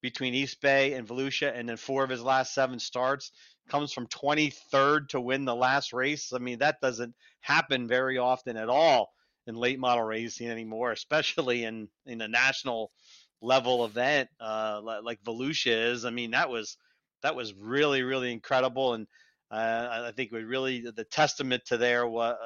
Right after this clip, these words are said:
to how hard, uh, Hudson was, was driving. I mean, he, you could, I, I almost felt like I could tell Hudson, who Hudson was out there without even looking at the track. So I was standing in turn one, and you could just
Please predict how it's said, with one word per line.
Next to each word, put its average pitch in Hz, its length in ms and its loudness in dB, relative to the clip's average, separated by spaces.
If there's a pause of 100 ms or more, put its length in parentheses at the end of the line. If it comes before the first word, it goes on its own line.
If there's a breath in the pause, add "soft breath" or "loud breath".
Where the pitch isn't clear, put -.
(100)
to 113 260 -2
how 127 220 0
hard, 131 460 4 (600)
uh, 110 440 0
Hudson 127 460 -2
was, 107 220 -6 (200)
was 117 160 -8
driving. 127 840 4
I 107 60 -12
mean, 117 160 -8
he, 165 200 -12
you 165 160 -6
could, 139 200 -6 (240)
I, 185 240 0
I 185 100 8
almost 156 300 4
felt 143 180 4
like 127 240 2 (540 soft breath)
I 131 100 2
could 120 240 -4
tell 143 540 4 (200)
Hudson, 127 720 -2
who 175 160 -6
Hudson 151 420 2
was 135 360 6
out 139 240 4
there 117 100 0
without 135 160 2
even 120 220 -6
looking 127 220 -6
at 110 80 -12
the 110 80 -14
track. 113 420 -4 (340 soft breath)
So - 80 -2
I 120 40 4
was 113 100 -2
standing 135 380 4
in 123 80 -4
turn 123 280 -2
one, 120 280 0
and 120 120 -6
you 151 80 -6
could 135 160 -6
just 120 320 -2